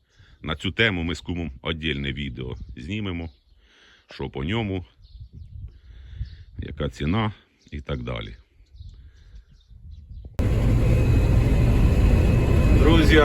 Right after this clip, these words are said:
ну, докашую я, в общем, ці сім гектар. Така собі жиденька, дуже жиденька пшеничка. Мабуть, даже і тридцятку не тяне. Ще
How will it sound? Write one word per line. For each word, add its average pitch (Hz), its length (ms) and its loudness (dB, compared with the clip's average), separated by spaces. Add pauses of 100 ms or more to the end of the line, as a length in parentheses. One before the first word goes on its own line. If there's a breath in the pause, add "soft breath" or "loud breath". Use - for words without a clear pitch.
(120)
ну, - 240 4 (260)
докашую 127 760 6
я, - 140 4
в - 180 4
общем, - 300 4 (840)
ці - 120 4
сім - 320 6
гектар. 156 600 6 (2000)
Така 113 360 8
собі - 260 6 (320)
жиденька, - 560 8 (500)
дуже - 380 6
жиденька - 640 6
пшеничка. 113 640 6 (1400)
Мабуть, - 340 8
даже 95 320 6
і - 40 8
тридцятку - 680 6
не 87 100 6
тяне. 87 400 6 (2250)
Ще - 220 6